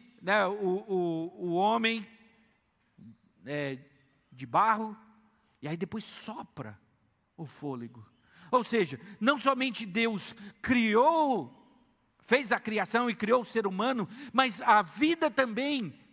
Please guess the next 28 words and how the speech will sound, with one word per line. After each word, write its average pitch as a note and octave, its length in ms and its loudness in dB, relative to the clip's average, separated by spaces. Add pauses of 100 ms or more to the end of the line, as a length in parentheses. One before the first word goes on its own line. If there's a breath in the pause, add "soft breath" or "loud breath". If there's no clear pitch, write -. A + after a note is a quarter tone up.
(400)
é G3 100 -6
dada G#3+ 280 0
por A#3 180 -4
Deus. A3 520 -10 (2250 loud breath)
E E3 60 4
além A#3 260 4
disso, B3 340 -2
esse A#3 200 -8
de-, G#3 260 -2
pensando A3 500 -4
na A#3+ 120 2
criação, A3 680 -2 (240 loud breath)
nós B3+ 300 0 (580 loud breath)
devemos G#3 440 0
lembrar F3+ 600 -2 (540 soft breath)
a-, G3+ 160 -2 (220)
aquilo C#4 520 -6
que B3 380 -4
na G3+ 160 -4
criação A3+ 560 -6
é F#3 100 -6
dito. F#3 480 -10 (1200 soft breath)
"Façamos A3+ 600 0
o G3 60 -8
ser, G#3+ 240 0
o G3+ 380 -2
ser G#3 260 0
humano F3 540 -4